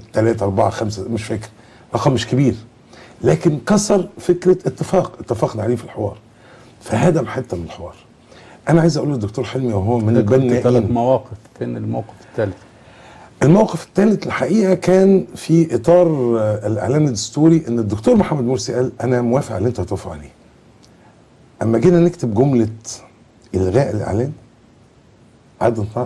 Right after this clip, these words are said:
Speaker 1: اتناشر ساعه نتفاوض مع الحريه والعداله، مش مع الدكتور مرسي، ولم ينقذنا في هذا الموقف الا، يعني، انه كنا وصلنا الى حد خلاص مش قادرين نتفق. انا كان كل شويه نائب رئيس بينزل يجيبني من الجنينه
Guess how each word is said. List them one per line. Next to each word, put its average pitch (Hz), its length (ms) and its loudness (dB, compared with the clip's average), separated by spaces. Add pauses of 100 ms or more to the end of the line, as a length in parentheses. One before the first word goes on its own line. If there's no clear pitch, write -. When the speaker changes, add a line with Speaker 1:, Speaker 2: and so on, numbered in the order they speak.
(120)
Speaker 1:
اتناشر - 360 -4
ساعه 87 200 -10
نتفاوض - 300 -18 (1300)
مع 139 140 4
الحريه 120 260 -2
والعداله، 85 320 -8
مش 110 180 -6
مع 123 60 -2
الدكتور - 360 -10
مرسي، - 200 -20 (1300)
ولم 160 320 6
ينقذنا 147 460 0
في 123 180 -6
هذا 143 220 0
الموقف 160 440 0
الا، 151 260 0 (100)
يعني، 101 280 -6
انه 117 140 0
كنا 113 160 -2
وصلنا 156 400 2 (400)
الى 110 120 0
حد 180 280 2 (100)
خلاص 180 320 2
مش 113 100 -8
قادرين 139 220 0
نتفق. - 260 -6 (540)
انا 143 120 4
كان 131 160 0
كل 160 140 2
شويه 156 160 0
نائب 143 160 0
رئيس 160 200 2
بينزل 139 280 0
يجيبني 139 240 2
من 117 60 4
الجنينه 107 320 2